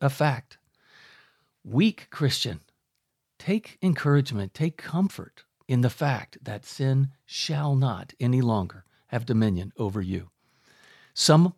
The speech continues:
of us are fighting with sins, great sins. But if you are a real Christian, your battle is not in vain. Sin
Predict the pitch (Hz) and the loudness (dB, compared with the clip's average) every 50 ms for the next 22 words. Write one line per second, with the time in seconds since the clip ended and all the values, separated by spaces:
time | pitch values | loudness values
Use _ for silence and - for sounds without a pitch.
0 | _ - 160 156 185 202 202 - - - - 190 175 - - - - 190 214 226 | _ -6 -4 -4 -4 -6 -10 -10 -8 -2 0 0 0 -2 -4 -4 -2 0 2 2
1 | 202 151 117 101 - - _ _ - - 120 107 - - - - 101 87 90 90 | 4 2 2 0 -2 -12 _ _ -8 -4 -4 -2 -2 -2 -2 -2 -2 -4 -6 -12
2 | - - - - _ - - 180 214 240 214 - - - 131 101 87 87 - - | -16 -18 -18 -18 _ -6 -2 0 0 0 0 -2 -2 -2 -2 -2 -4 -8 -14 -18
3 | - _ _ _ _ _ - - - _ _ _ _ _ - 180 - _ - 165 | -20 _ _ _ _ _ -20 -20 -20 _ _ _ _ _ -20 -20 -14 _ -4 -2
4 | 202 202 - - - - - 151 151 147 147 147 139 139 139 - 123 120 113 120 | -2 -2 -4 -10 -20 -12 -4 -2 0 2 4 4 2 2 0 -2 -4 -4 -2 0
5 | 131 143 147 143 135 - - 156 131 - - - 98 92 82 - _ _ _ _ | 0 2 2 0 -2 -2 -2 -2 0 0 -2 -4 -6 -6 -8 -14 _ _ _ _
6 | _ _ _ _ _ _ - - 113 120 139 147 147 147 151 139 - 139 120 127 | _ _ _ _ _ _ -8 -2 2 4 6 6 6 4 4 2 -2 -2 2 2
7 | 131 135 139 139 131 123 117 113 120 117 120 135 151 143 135 120 113 120 110 113 | 4 4 4 4 4 2 0 0 0 -2 0 0 0 0 0 0 0 -2 -2 -2
8 | 113 110 123 - - - - 151 151 151 151 151 147 139 | -2 -2 -4 -6 -6 -4 -2 2 2 4 4 4 4 2